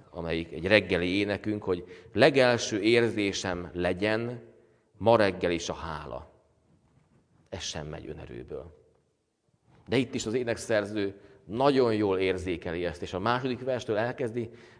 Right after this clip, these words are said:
fejtegetni, hogy ő miért is hálás. Mit tett Isten az életében? Hogyan őrizte meg az éjszaka? Ha nem lennének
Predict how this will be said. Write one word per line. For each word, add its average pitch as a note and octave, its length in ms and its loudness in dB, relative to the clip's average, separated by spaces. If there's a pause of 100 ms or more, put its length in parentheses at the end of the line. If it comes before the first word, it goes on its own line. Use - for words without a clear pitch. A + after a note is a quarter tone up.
(300)
fejtegetni, C3+ 680 0
hogy C3 180 -2
ő A2 160 2
miért F3 340 0
is F3 160 -2
hálás. F2+ 680 -4 (2250)
Mit C3 380 -4
tett C3 360 -4 (320)
Isten A#2+ 320 -6
az A#2 140 -4
életében? F2 520 -4
Hogyan B2+ 260 0
őrizte C3+ 420 -4
meg B2+ 120 -4
az B2 100 -2
éjszaka? A#2 520 -8 (4000)
Ha - 160 2
nem E3 300 2
lennének G2 840 -2